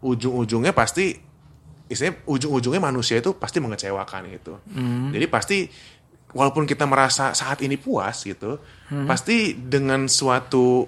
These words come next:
Speaker 1: proses berjalannya itu kita akan berkurang gitu loh, apa, kepuasan yang kita miliki gitu. Jadi pasti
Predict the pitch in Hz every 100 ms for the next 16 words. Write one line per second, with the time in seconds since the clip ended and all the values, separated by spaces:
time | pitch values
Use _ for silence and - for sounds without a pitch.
0 | - - 151 120 - 135 - 123 127 120
1 | 120 107 107 185 190 - - - - -
2 | 113 208 214 - 131 202 208 - - -
3 | _ - 120 135 131 131 185 214 139 139
4 | 120 104 101 - 113 165 165 - - -
5 | - 143 127 123 135 127 123 123 123 123
6 | 123 120 120 117 - _ _ 117 127 120
7 | 117 104 95 95 95 120 160 107 156